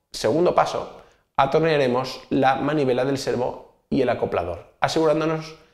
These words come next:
en este caso que la manivela esté a una posición de noventa grados, tal y como podéis apreciar en la figura.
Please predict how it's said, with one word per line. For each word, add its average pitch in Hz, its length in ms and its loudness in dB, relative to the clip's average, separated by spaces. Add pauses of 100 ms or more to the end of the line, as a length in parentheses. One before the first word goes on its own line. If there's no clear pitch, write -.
(140)
en 127 100 -4
este 135 220 -2
caso - 340 -4
que 143 100 0
la 143 80 2
manivela 131 520 0
esté - 200 -2
a 127 40 2
una 127 160 -2
posición 131 360 -4
de 123 80 0
noventa 113 300 0
grados, 95 320 -4
tal 110 160 0
y 104 40 -4
como 113 400 -2 (260)
podéis 107 260 0
apreciar 98 300 -2
en 98 80 -2
la 87 40 -4
figura. - 480 -2